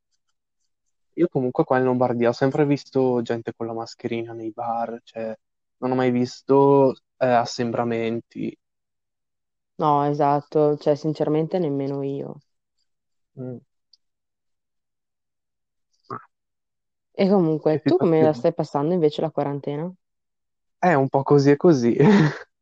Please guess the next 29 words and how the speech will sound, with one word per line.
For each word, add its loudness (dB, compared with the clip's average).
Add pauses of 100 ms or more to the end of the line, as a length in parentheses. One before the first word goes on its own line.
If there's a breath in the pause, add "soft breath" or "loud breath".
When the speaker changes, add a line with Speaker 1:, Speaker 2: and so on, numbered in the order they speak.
(600)
Speaker 1:
Un 4
Speaker 2:
Come -2
Speaker 1:
po' 2
Speaker 2:
mai? -
Speaker 1:
di 4
alti 0
e 4
bassi, 0 (520)
di, -2
di 0
umore, 2
ma 0
quello -2
è -4
normale, -8
cioè, -12
l'umore -10
è, -14
è -6
così -4
in -8
quarantena. -4 (520)
E 4
ho 2
cominciato 2
un 2
Speaker 2:
Esatto. -4
Speaker 1:
po' 4
a, 4